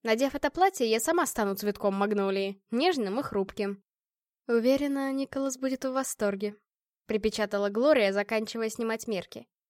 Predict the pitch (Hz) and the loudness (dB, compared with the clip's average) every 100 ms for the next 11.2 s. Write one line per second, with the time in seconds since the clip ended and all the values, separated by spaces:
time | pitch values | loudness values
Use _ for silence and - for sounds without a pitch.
0 | _ - - 220 220 214 214 220 220 240 | _ -10 -4 -4 0 0 0 0 2 0
1 | - 370 339 269 208 196 196 190 185 185 | 0 0 2 0 -2 -6 -8 -6 -6 -8
2 | 190 _ _ - 208 220 214 214 220 - | -12 _ _ -12 -6 2 2 2 -6 -4
3 | 220 214 247 277 220 196 202 202 208 214 | -6 -4 -4 0 0 0 0 0 2 2
4 | 214 240 240 254 247 247 262 262 269 262 | 0 -4 -4 -4 -6 -8 -8 -6 -4 -4
5 | - - - _ _ _ 240 262 302 302 | -6 -12 -16 _ _ _ -4 -2 0 0
6 | 294 294 285 277 277 - 277 269 - 262 | 0 -2 -4 -2 -2 -2 -4 -4 -6 -6
7 | 269 - 269 269 277 302 320 214 190 196 | -6 -6 -2 0 0 2 0 0 -2 0
8 | 214 226 233 240 294 330 294 208 202 190 | 0 2 0 0 -2 -2 -2 -2 -6 -6
9 | 185 196 185 180 - 180 _ _ _ _ | -6 -8 -8 -8 -12 -16 _ _ _ _
10 | _ _ _ _ - 311 311 - 208 - | _ _ _ _ -6 0 0 0 -6 -4
11 | 196 175 | -6 -8